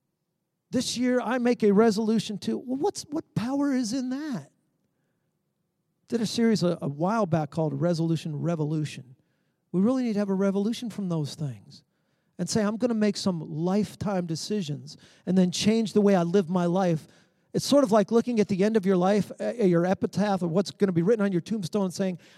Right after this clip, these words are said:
"I really want this to be written, so I'm gonna back up and live my life pointing it at that outcome," like King David did, mostly. Mostly. Look at me, I did this last week. It's not even New Year's yet officially, and I'm already reminiscing.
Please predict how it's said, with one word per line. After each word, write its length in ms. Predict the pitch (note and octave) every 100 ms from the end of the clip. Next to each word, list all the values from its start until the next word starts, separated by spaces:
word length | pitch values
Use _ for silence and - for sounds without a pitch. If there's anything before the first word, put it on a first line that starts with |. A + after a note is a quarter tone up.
| -
"I 100 | G#3+
really 260 | A#3 C4
want 340 | A#3 A#3 A3 D#3
this 280 | A#3+ - -
to 100 | A#3+
be 140 | B3+
written, 480 | A#3 C4+ D4 D#4 B3+ _ _
so 160 | - A3+
I'm 60 |
gonna 140 | G#3+ F3
back 420 | - B3 A#3 -
up 120 | B3+
and 100 | A3
live 200 | G#3+ G3+
my 120 | G3
life 320 | G3 A3 F#3+ -
pointing 360 | - A#3+ A3
it 100 | G3
at 160 | F#3+ -
that 320 | G3+ F#3+ - F#3+
outcome," 600 | G3 G3+ - D3+ B2+ D3
like 240 | G3+ A#3+ _ _
King 220 | - A3+ G3
David 320 | A#3 A3 E3
did, 240 | D3 C3+
mostly. 640 | D#3+ A#3+ B3 - C3+ D#3+ G#3+ _ _ _ _ _ _ _ _ _ _
Mostly. 540 | D#3+ G#3+ - D3 D#3+ D#3+ _ _ _ _ _ _ _ _ _ _ _ _ _ _ _ _ _ _ _ _ _ _ _ _ _ _ _ _ _ _ _ _ _ _ -
Look 100 | D#3+
at 60 |
me, 100 | D#3
I 40 | C#3
did 180 | D#3 D#3
this 180 | D3
last 280 | E3 C#3+ C3+
week. 140 | E3 C#3
It's 120 | -
not 100 | E3+
even 200 | E3 D3+
New 100 | D#3
Year's 320 | D#3 C#3 C3
yet 140 | C#3+
officially, 520 | C3+ - D3 - C3+ C3
and 80 |
I'm 100 | B2+
already 220 | D3+ D3+ C#3+
reminiscing. 720 | D3+ D3+ D3 D3 - A#2+